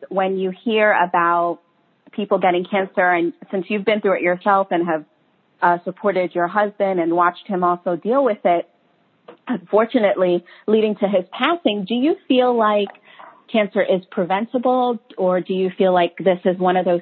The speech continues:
things where you get it and you just have to kind of pray your way through it, or you, if you do get it, it, that might not be preventable, but it is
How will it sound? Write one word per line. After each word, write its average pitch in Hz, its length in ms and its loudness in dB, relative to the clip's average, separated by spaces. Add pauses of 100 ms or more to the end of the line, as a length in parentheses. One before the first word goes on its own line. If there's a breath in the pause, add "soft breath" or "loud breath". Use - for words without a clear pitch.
(100)
things 185 400 -2
where 170 520 0 (360 soft breath)
you 190 120 0
get 226 240 4
it 240 200 2 (120)
and 185 360 0
you 180 100 -2
just 185 300 -6
have 180 240 -6
to 190 80 -8 (140)
kind 185 220 -2
of 165 260 -4
pray 208 240 0
your 190 120 2
way 254 380 2
through 233 340 0
it, 214 60 -2
or 170 460 0
you, 175 240 -6
if 202 200 -2
you 180 140 -6
do 240 260 -2
get 196 240 2
it, 185 200 0 (260)
it, 165 160 0
that 247 200 4
might 233 200 0
not 202 200 0
be 196 100 -6
preventable, 190 540 -6
but 170 160 -6
it 170 120 -8
is 160 80 -8